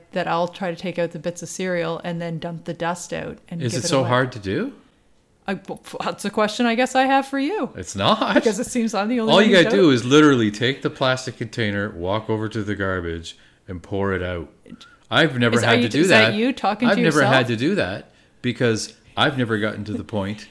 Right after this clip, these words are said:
Speaker 1: <laughs> No,
Speaker 2: where it was
Speaker 1: because you
Speaker 2: just
Speaker 1: leave,
Speaker 2: dust.
Speaker 1: you leave just enough,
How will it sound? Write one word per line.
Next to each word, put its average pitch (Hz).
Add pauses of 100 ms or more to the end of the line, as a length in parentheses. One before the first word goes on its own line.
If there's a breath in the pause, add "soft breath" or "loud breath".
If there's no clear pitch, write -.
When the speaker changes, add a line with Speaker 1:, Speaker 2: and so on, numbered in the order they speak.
Speaker 1:
<laughs> -
No, 320
Speaker 2:
where 127
it 117
was 202
Speaker 1:
because 196
you 233
Speaker 2:
just 226
Speaker 1:
leave, 214
Speaker 2:
dust. -
Speaker 1:
you 220
leave 208
just -
enough, 196